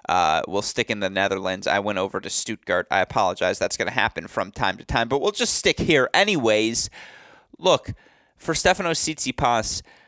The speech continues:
it, for me, the storyline was how many freaking chances he had throughout the course of this match. It just felt like every service game for Richard Gasquet was thirty all or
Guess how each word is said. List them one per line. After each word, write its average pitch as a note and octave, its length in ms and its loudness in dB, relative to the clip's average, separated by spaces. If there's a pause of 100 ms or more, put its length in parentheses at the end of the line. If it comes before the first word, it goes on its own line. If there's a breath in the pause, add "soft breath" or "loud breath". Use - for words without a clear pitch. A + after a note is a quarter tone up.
(720 soft breath)
it, - 240 -4
for D#3 160 -4
me, E3+ 160 2
the D#3 80 0
storyline C#3+ 500 2
was - 120 -4
how F#3 140 -8
many F3+ 140 -12
freaking - 420 -8
chances - 760 -6 (160)
he - 180 -2
had G#2+ 140 2
throughout G#2 240 0
the F#2+ 60 -6
course - 340 -6
of C#2+ 120 -2
this - 200 -8
match. D#2+ 260 -2
It - 100 -8
just - 240 -2
felt D3 160 2
like G#2+ 200 -2 (160)
every A#2+ 460 0
service G#2+ 440 -2
game F#2+ 240 -4
for G#2+ 240 0
Richard G2 440 -2
Gasquet G2 520 0
was D#2+ 300 -4 (260 loud breath)
thirty A#2+ 540 0
all G2 440 4
or F#2+ 200 0